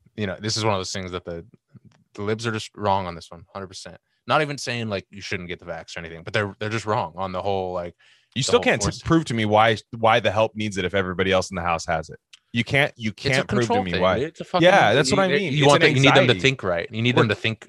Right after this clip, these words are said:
Speaker 2: and
Speaker 1: think
Speaker 2: we're
Speaker 1: right,
Speaker 2: catering
Speaker 1: you know?
Speaker 2: to, like, rich people's
Speaker 1: Yeah.
Speaker 2: mental health is what we're
Speaker 1: Oh,
Speaker 2: doing
Speaker 1: yeah.
Speaker 2: with all this stuff. It's like, "Well, I don't feel comfortable re-entering a world that I'm probably not even gonna re-enter. Like, I'm probably still gonna do
Speaker 1: Yeah.
Speaker 2: what I've been
Speaker 1: <clears throat>
Speaker 2: doing this whole time 'cause I've been accustomed to this lifestyle.
Speaker 1: Yeah,
Speaker 2: I've
Speaker 1: yeah.
Speaker 2: been accustomed to this,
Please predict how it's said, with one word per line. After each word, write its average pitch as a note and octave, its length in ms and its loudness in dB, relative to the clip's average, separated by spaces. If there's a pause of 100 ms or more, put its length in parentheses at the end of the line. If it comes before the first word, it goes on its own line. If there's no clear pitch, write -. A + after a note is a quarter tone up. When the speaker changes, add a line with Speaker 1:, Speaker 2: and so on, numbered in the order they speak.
(120)
Speaker 2:
and C#3+ 80 4
Speaker 1:
think - 80 2
Speaker 2:
we're D3+ 80 2
Speaker 1:
right, F2 100 -2
Speaker 2:
catering D3 380 2
Speaker 1:
you B2+ 60 -4
know? G2+ 40 -6
Speaker 2:
to, C3 220 -6
like, A#2 280 -2
rich A2 320 -6
people's A2+ 280 -4
Speaker 1:
Yeah. F#2 80 -2
Speaker 2:
mental G2+ 340 -2
health G2+ 340 0 (100)
is - 140 -8
what G2+ 120 0
we're F#2+ 120 2
Speaker 1:
Oh, A2+ 100 6
Speaker 2:
doing F2+ 100 0
Speaker 1:
yeah. G#2 100 2
Speaker 2:
with F#2 80 2
all F#2 120 4
this F2+ 160 -4
stuff. F2+ 180 0 (200)
It's B2+ 140 2
like, C#3 140 4
"Well, E3+ 200 2
I G#3+ 80 6
don't C4 140 6
feel G#3+ 100 4
comfortable F3 400 2
re-entering E3+ 440 0
a C3+ 60 0
world C3+ 260 2
that A2+ 80 6
I'm A#2+ 100 2
probably E4 300 4
not F3+ 160 4
even E3 160 -8
gonna C#3 240 0
re-enter. A2+ 640 -2 (180)
Like, C#3+ 100 6
I'm F3 80 4
probably D4 240 6
still G3+ 220 2
gonna D#3+ 160 2
do B2 80 2
Speaker 1:
Yeah. A#2+ 100 6
Speaker 2:
what A#2+ 120 6
I've A#2 120 4
been C3 140 4
Speaker 1:
<clears throat> - 20 0
Speaker 2:
doing D3 240 6
this A2+ 140 -8
whole A#2+ 140 2
time C3 200 2
'cause G#2 180 -6
I've B2+ 200 4
been B2 100 0
accustomed A2 400 -2
to G2 80 -2
this F#2 160 -6
lifestyle. G2+ 600 4
Speaker 1:
Yeah, B2+ 180 4
Speaker 2:
I've A2 80 4
Speaker 1:
yeah. C3+ 140 6
Speaker 2:
been C#3+ 100 2
accustomed B2 400 0
to G#2+ 80 -2
this, B2 220 0